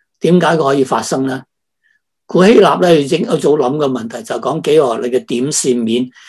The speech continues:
個點咧本身咧就唔係有質點嘅，即係唔係一個存在嘅一個物。但呢個點咧係代表住一個 ori-，original happening，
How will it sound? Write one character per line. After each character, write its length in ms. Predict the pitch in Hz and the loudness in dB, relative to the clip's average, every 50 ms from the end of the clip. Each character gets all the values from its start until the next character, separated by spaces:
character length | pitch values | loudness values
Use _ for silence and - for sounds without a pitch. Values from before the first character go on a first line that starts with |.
| - - _ | -20 -16 _
個 140 | - - 175 | -4 -4 -4
點 400 | - - - 143 151 170 190 202 | -2 -2 -2 0 2 4 4 4
咧 260 | 202 202 185 170 - - | 4 2 0 -2 -6 -4
本 200 | 165 156 185 180 | -2 0 0 2
身 180 | - 202 185 | 2 2 2
咧 160 | 185 190 180 175 - _ _ - | 2 0 -2 -4 -10 _ _ -6
就 160 | - 147 135 | -2 -2 0
唔 100 | 131 120 117 | 0 0 0
係 160 | 120 117 123 | -2 -2 0
有 160 | 123 127 131 135 | 0 0 0 -2
質 280 | 131 - - - - - | 0 -2 -2 -2 -2 -4
點 180 | - 120 120 139 | -4 -2 -2 -2
嘅， 180 | 139 120 120 120 | -2 -4 -4 -2
即 80 | - | -2
係 40 | 185 147 | -2 0
唔 60 | 123 | 0
係 120 | 120 120 | -2 0
一 40 | 151 | 2
個 100 | 151 151 | 2 2
存 300 | 131 - - - 107 113 | 2 2 -2 -6 -6 -6
在 120 | 110 - 131 117 113 | -4 -4 -4 -2 0
嘅 320 | 123 127 120 120 - - | -2 -2 -2 -2 -4 -6
一 40 | 143 | -6
個 80 | 127 131 | -4 -4
物。 60 | 117 120 117 - _ _ - - - - _ | -4 -4 -6 -10 _ _ -20 -20 -20 -16 _
但 160 | - - 160 180 | -2 0 4 6
呢 80 | 233 | 6
個 100 | 226 208 | 6 6
點 340 | 180 - - 143 147 160 185 | 4 2 0 0 2 2 2
咧 120 | 202 202 | 2 0
係 140 | 196 160 143 | 0 -4 -6
代 200 | 135 131 131 127 123 | -6 -4 -2 -2 -2
表 160 | 123 156 170 | 0 0 0
住 160 | 170 - 156 | 0 -2 -4
一 60 | 143 | -4
個 80 | 147 156 | -4 -6
ori-，original 1200 | - - - 147 135 131 147 165 165 - - - 175 143 135 151 170 165 - - 180 - 175 156 | -6 -4 -2 -2 0 2 2 0 0 0 -2 -2 0 0 2 2 2 0 0 -2 -4 -4 -4 -6
happening， 460 | - 156 151 151 - 127 110 110 107 | -6 -6 -8 -6 -8 -10 -10 -10 -12